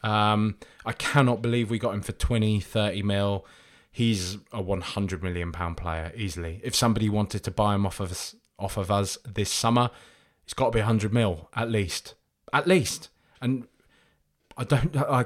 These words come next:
I don't think that's deluded. I don't think anybody can say that you're stupid for th-, feeling that way, because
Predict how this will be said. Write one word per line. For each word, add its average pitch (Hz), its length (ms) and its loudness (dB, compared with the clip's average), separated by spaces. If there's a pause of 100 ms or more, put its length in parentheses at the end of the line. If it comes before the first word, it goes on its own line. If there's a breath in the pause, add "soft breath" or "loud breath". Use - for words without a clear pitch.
(120)
I 123 60 -2
don't 131 220 4
think 131 160 0
that's 113 160 -2
deluded. 117 440 2
I 107 100 2
don't 113 100 -2
think 117 200 -4
anybody 117 400 -2
can 101 180 -6
say 107 260 -2
that 104 100 -4
you're 98 120 -6
stupid - 500 -2
for - 100 -16
th-, 107 260 -8
feeling 104 380 -4
that 85 140 -6
way, 87 160 -6
because 87 340 -6